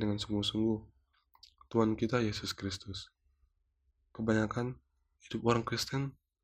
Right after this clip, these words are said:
hanya mengenal Tuhan secara pikiran saja.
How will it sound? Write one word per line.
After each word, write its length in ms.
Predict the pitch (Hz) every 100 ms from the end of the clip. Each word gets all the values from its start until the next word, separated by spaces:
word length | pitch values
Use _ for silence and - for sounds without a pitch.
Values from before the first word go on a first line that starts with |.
| _ _ _ -
hanya 260 | 117 139 123
mengenal 320 | 104 104 104
Tuhan 240 | 117 123
secara 400 | - - 98 101
pikiran 480 | 98 101 - 104 107
saja. 400 | 113 113 104 -